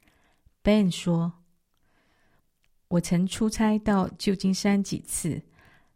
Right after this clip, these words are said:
被这个美丽的海湾城市的独特魅力所吸引。城中陡峭的山坡和叮当的电缆车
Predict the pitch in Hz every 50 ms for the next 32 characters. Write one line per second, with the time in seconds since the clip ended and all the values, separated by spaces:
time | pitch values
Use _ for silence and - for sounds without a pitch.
0 | _ _ _ - 208 185 180 - 208 190 190 180 175 170 160 143 156 175 165 175
1 | 170 170 - - - 165 165 165 180 190 190 185 - - 170 170 175 - 190 180
2 | 180 165 165 - _ - 160 156 165 - - 214 196 185 190 190 170 165 175 170
3 | 160 - - - - 165 - - - - - - 190 196 202 190 160 - - -
4 | _ _ _ _ _ _ _ _ _ _ _ _ _ _ _ _ _ _ _ _
5 | _ _ - - - 190 180 180 220 214 214 214 220 214 - - _ _ _ -
6 | 175 156 160 - - 196 185 180 175 - - 196 190 196 190 - - 214 208 208
7 | 208 208 - - - - - _ _ - - - 160 160 160 160 - 202 202 196
8 | 220 208 196 185 180 - 190 190 180 165 - 160 - - - 196 190 190 196